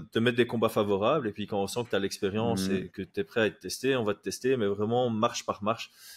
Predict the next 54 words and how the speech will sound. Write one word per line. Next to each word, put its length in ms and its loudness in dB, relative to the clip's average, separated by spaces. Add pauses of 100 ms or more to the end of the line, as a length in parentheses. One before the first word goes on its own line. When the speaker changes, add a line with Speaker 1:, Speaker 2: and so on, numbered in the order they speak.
(240)
Speaker 1:
Euh, 160 -6
je 100 -8
pense 220 -4
que 80 -8
c'est 100 -6
ça 160 -2
qu'ils, 380 -8
euh, 180 -8 (340)
qu'ils 160 -8
doivent 220 4
faire, 240 2
et 60 0
je 80 -6
pense 160 -6
que 80 -10
c'est 100 -4
ça 100 -2
qu'ils 180 -10
vont 120 -8
faire. 160 -12
Speaker 2:
Mhm. 240 -4 (320)
Speaker 1:
Euh, 400 6 (160)
donc, 220 4 (140)
pour 120 4
l'instant, 560 4
euh, 480 4 (520)
tu 80 -6
te 60 -10
positionnes 440 2
ou 560 0 (200)
tu 240 -4
valides 280 2
ça 120 0
plus 160 -8
tard ? 180 -2
Speaker 2:
Euh, 220 8
pour, 360 2
pour, 320 0
pour 200 2
l'instant, 320 6
sur 160 0
ce 80 -6
combat, 260 8
moi, 140 4
je, 360 6
je 120 2
m'étais 240 8
positionné, 560 2
en 100 -2
tout 140 -10
cas, 340 2
sur 160 -6
papier, 400 2
hein, 240 0